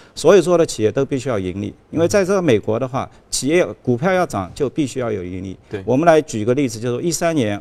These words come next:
Speaker 1: 我是大量的去购买这个网易的这个股票，五十多块美金，因为它也处在一个转型，就是说一个手机，很多市场的话，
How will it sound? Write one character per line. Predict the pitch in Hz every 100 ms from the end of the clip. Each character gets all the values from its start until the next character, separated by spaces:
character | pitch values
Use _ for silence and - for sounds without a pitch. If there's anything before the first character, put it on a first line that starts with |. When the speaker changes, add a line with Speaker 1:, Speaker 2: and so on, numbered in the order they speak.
| -
Speaker 1:
我 | 110
是 | 110 156
大 | 160
量 | 139 127
的 | 110
去 | - 131 101 -
购 | - 139
买 | 107 98
这 | 110
个 |
网 | 107 90 90
易 | 104
的 |
这 | 104 110
个 | 101
股 | 92
票， | - 98
五 | 92
十 | 95
多 | - 135
块 | 139
美 | 107
金， | 92 117
因 | 180
为 | 196 - - -
它 | - 233
也 | 220
处 | - 104
在 | 127
一 | 135
个 |
转 | 143 92 90
型， | - 101
就 | 117
是 | 139
说 | 131
一 | 131
个 |
手 | 151 - 95
机， | - 131 - -
很 | 123
多 | 143
市 | 190 240
场 | 156 104
的 | 104
话， | 110 123